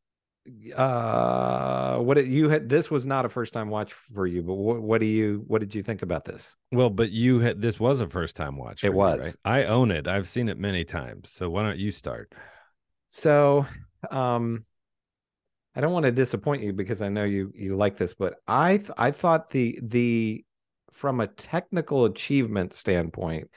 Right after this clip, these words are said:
Speaker 1: it's fantastic. The, the animation is, is beautiful. Um, and for the most part, I, I, I wonder a little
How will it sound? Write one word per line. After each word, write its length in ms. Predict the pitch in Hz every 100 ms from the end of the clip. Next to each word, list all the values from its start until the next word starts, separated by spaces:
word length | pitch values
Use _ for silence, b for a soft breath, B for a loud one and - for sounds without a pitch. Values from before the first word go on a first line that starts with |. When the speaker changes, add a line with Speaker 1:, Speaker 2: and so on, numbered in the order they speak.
| b b b -
Speaker 1:
it's 160 | 107
fantastic. 1040 | - 127 120 101 - 104 90 - - - -
The, 420 | 101 101 95 92 b b b b b _ _
the 220 | - - 139
animation 800 | 143 151 123 120 117 120 107
is, 340 | 101 95 87 87 - _ -
is 260 | 95 85
beautiful. 800 | 85 - 87 92 78 - - - B B B _
Um, 460 | 120 117 104 98 98 _ _ _ _ _ _ _ _ -
and 280 | 127 127
for 280 | 113 - 127
the 160 | 117 117
most 640 | 117 120 135 196 208 - _
part, 380 | 120 104 107 -
I, 140 | 117 - -
I, 180 | 123 120 - - _ _ -
I 80 |
wonder 480 | 123 131 165 160 131
a 60 | 110
little 640 | 110 120 127 135 120 107